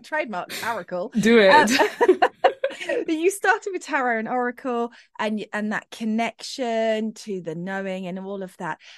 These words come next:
Speaker 1: And then you've definitely got a real s-, a real calling, I think, into healing and the
Speaker 2: Mm.
Speaker 1: healing arts and working with healing. How did your journey with healing start?
Speaker 2: Yeah, I think for me, it started with, like, I needed healing myself.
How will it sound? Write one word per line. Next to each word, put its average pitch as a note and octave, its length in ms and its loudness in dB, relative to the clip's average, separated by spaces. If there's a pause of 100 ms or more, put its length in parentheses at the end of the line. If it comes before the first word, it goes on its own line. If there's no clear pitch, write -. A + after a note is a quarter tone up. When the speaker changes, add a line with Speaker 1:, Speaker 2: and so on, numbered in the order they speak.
(140)
Speaker 1:
And A3+ 200 -2
then B3+ 120 0
you've C#4 180 -4
definitely E4+ 580 -6
got A#3 240 -2
a G3+ 120 -10
real B3 280 -2
s-, - 400 -14 (180)
a G#3 180 -4
real B3 560 -4 (540)
calling, A3 440 -6
I D3+ 60 -14
think, - 560 -18
into F#3+ 400 -10
healing F3+ 760 -10 (400)
and F3+ 180 -2
the F3 60 -6
Speaker 2:
Mm. F3+ 40 -8
Speaker 1:
healing F#3+ 360 -8
arts E3 380 -6
and F#3 100 -8
working F3 380 -6
with E3 120 -8
healing. F3+ 260 -8 (260)
How C#4 200 -2
did D4 180 -6
your D4+ 120 -4
journey B3+ 380 -2
with A3 140 -4
healing G3 500 -6
start? - 480 -12 (720)
Speaker 2:
Yeah, A#3+ 460 0 (260)
I A#3 40 -8
think D4+ 220 -6
for E4+ 120 -2
me, D4 180 0
it - 100 -2
started G#3+ 400 2
with, F#3+ 200 0
like, F#3 240 2
I F#3 200 4
needed F3 320 -2
healing E3+ 420 -2
myself. D3+ 800 -4